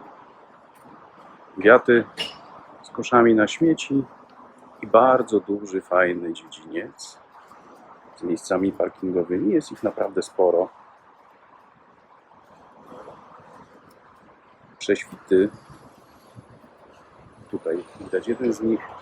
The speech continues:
tam jest kolejny i od ulicy, mm, Przędzalnianej jeszcze jeden. E, także można wyjść praktycznie w każdą stronę. E, pastylki,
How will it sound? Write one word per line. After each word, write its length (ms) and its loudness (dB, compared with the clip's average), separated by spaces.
tam 140 -6
jest 180 -6
kolejny 560 4
i 140 0
od 160 -2
ulicy, 440 -2
mm, 340 -2
Przędzalnianej 680 2
jeszcze 340 0
jeden. 280 4
E, 40 -4
także 300 2
można 380 2
wyjść 460 -4
praktycznie 440 0
w 40 -20
każdą 360 -2
stronę. 400 2
E, 160 -8
pastylki, 680 -2